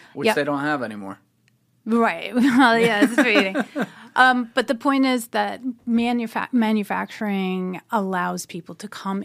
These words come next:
Speaker 2: in at any level.
Speaker 1: Yeah.
Speaker 2: And when you know the process, then you have knowledge that then you can use to move up.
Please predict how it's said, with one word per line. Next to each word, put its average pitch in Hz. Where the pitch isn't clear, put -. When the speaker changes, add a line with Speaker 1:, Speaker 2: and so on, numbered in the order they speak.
Speaker 2:
in 214
at 185
any 202
level. 185
Speaker 1:
Yeah. 160
Speaker 2:
And 185
when 180
you 175
know 180
the 226
process, 226
then 190
you 185
have 170
knowledge 185
that 185
then 185
you 175
can 170
use 226
to -
move 185
up. 160